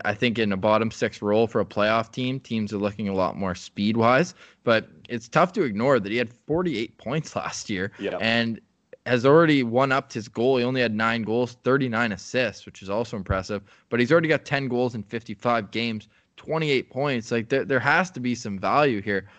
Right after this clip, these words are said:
Speaker 1: and that's putting aside his four shorthanded goals, which is a career high. So I think there, there is definitely some value to him.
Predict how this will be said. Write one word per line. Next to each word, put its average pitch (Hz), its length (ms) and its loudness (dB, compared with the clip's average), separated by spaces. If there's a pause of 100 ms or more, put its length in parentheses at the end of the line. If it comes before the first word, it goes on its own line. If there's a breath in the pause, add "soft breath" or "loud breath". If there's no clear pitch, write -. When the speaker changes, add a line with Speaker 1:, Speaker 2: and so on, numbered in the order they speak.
(160 soft breath)
Speaker 1:
and 117 120 -2
that's 127 140 0
putting 131 320 2
aside 120 420 0
his 101 100 -4
four 127 380 -2
shorthanded 113 720 -4
goals, 113 400 0 (260 soft breath)
which 107 160 -8
is 110 140 0
a 107 80 0
career 110 380 2
high. 98 280 4
So 107 300 -2 (320 loud breath)
I 127 80 2
think 208 220 2
there, 247 180 2
there 135 220 2
is 156 220 2
definitely 151 540 -2
some 110 220 -6
value 127 400 2
to 110 60 -2
him. 113 160 -4